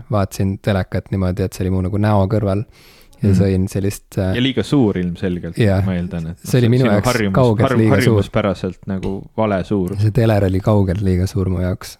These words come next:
Speaker 1: et, äh, ma istusin harjumuspärasel kaugusel sellest
Speaker 2: Okei,
Speaker 1: ekraanist.
Speaker 2: nelikümmend sentimeetrit ekraanist.
Speaker 1: Jah.
Speaker 2: Mhm.
Speaker 1: <clears throat> Aga millegipärast jah, kuidagi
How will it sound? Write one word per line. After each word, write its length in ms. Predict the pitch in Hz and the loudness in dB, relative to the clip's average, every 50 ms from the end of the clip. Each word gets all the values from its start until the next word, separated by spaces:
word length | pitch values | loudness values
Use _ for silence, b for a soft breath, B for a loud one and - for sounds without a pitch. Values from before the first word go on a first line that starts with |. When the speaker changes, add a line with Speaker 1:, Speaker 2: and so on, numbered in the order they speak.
| - - - | -18 -12 -10
Speaker 1:
et, 320 | 110 110 - _ - - | -10 -10 -10 _ -10 -6
äh, 80 | 101 98 | -6 -4
ma 160 | 95 95 92 95 B B B B B B B | -2 -2 -2 -4 B B B B B B B
istusin 480 | - 101 87 - - 120 107 110 104 101 | 0 0 0 2 2 2 2 4 4 4
harjumuspärasel 1800 | 95 127 131 135 131 113 98 98 95 - - 123 117 110 98 98 - - 107 98 98 98 95 95 95 92 92 92 92 95 95 104 98 95 95 92 92 - | 4 2 2 2 2 2 2 0 0 0 0 2 2 2 2 0 0 -2 0 0 0 0 0 0 0 0 -2 -2 -2 -2 -4 -4 -4 -4 -4 -6 -6 -2
kaugusel 640 | - 135 143 131 104 - 90 - - 104 113 120 120 - _ _ - _ - | 0 2 2 2 0 -2 -4 -4 -4 -6 -6 -8 -12 -16 _ _ -20 _ -14
sellest 240 | - - 113 95 92 | -8 -6 -6 -4 -4
Speaker 2:
Okei, 80 | 95 107 | -6 -6
Speaker 1:
ekraanist. 240 | - - 110 123 | -2 -2 0 0
Speaker 2:
nelikümmend 240 | 113 101 98 98 98 | 0 0 -2 -2 -2
sentimeetrit 680 | - 107 104 101 - 95 87 90 87 - 95 90 - - | -2 -4 -4 -4 -6 -6 -6 -6 -6 -8 -10 -10 -10 -12
ekraanist. 520 | 90 - - 101 92 104 104 101 104 - | -12 -6 -2 0 2 2 2 0 -2 -6
Speaker 1:
Jah. 180 | - - - 107 | -12 -10 -8 -6
Speaker 2:
Mhm. 640 | 104 110 110 - - - - - 147 156 127 110 104 | -6 -6 -8 -8 -10 -8 -2 2 2 2 2 2 0
Speaker 1:
<clears throat> 60 | 101 | 0
Aga 140 | 101 101 101 | 0 0 0
millegipärast 680 | 101 104 110 113 110 107 104 98 101 95 95 98 - - | 0 2 2 2 2 2 0 0 -2 -4 -4 -4 -4 -4
jah, 180 | 101 98 98 - | -4 -2 -2 -4
kuidagi 440 | - - 98 92 92 92 95 92 | -4 -4 -2 -2 -2 -2 -2 -2